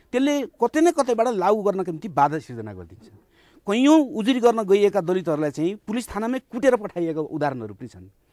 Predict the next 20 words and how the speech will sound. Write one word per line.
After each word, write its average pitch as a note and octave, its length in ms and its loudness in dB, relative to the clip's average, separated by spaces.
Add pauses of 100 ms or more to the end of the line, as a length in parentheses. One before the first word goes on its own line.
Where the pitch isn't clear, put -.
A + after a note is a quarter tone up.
(260)
उल्टो, G3+ 280 0 (580)
होइन, F#3 180 -2 (500)
कुटेर C4+ 220 4
पठाइएका G3 400 2
उदाहरणहरू E3 440 2
पनि C#3+ 140 -4
छन्। G#2+ 160 -8
हामीले C3 380 -4
त्यो F#3 140 -2
भोगेका E3 400 2
छौँ, F#2 160 -18 (520)
होइन। C#3+ 160 -2
त्यसले C4+ 280 -2
गर्दाखेरि A#3+ 520 -4 (260)
सिङ्गो C#4+ 320 0
प्रशासन A3 520 -4
यन्त्र, B3 300 -6
सिङ्गो B3+ 380 -2
राजनीतिक G#3+ 520 -4
यन्त्र A#3+ 380 -6